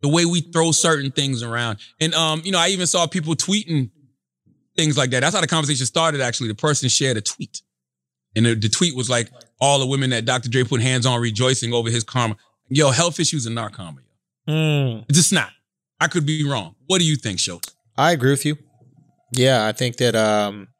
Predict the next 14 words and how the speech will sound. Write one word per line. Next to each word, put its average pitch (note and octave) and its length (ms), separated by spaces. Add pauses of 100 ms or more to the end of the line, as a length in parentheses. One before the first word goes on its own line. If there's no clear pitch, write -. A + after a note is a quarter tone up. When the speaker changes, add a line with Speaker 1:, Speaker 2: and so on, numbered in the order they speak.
(920)
Speaker 2:
not F3+ 300
everything F3 400
happens C3 580
for A2 300
a G2+ 60
reason, G#2+ 500 (640)
but A2+ 220
you C#3+ 220
can D3 360
find A#2+ 400
a G#2+ 120
reason G#2+ 380
in G#2+ 140
everything. A2 480